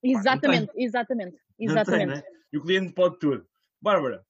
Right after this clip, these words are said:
Speaker 2: vamos terminar aqui, eu vou, vou aqui pôr-te numa, numa saia justa, como dizem os brasileiros.
Speaker 1: <laughs>
Speaker 2: Passa a xenofobia. Ahm,
Speaker 1: Sim.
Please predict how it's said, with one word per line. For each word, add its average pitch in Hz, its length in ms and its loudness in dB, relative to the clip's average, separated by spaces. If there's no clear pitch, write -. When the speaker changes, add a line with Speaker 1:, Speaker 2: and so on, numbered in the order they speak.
Speaker 2:
vamos 247 220 -4
terminar 247 440 0
aqui, 220 240 -4
eu 220 100 -4
vou, 214 320 0
vou 208 160 0
aqui 208 160 -4
pôr-te 202 380 -2
numa, 190 360 -2
numa 180 180 -4
saia 180 280 2
justa, 180 320 -4
como 170 180 -6
dizem 165 300 -4
os 156 120 0
brasileiros. 143 680 -2
Speaker 1:
<laughs> 294 480 2
Speaker 2:
Passa 175 220 2
a - 20 -6
xenofobia. 139 680 -2
Ahm, 190 420 -2
Speaker 1:
Sim. 208 320 4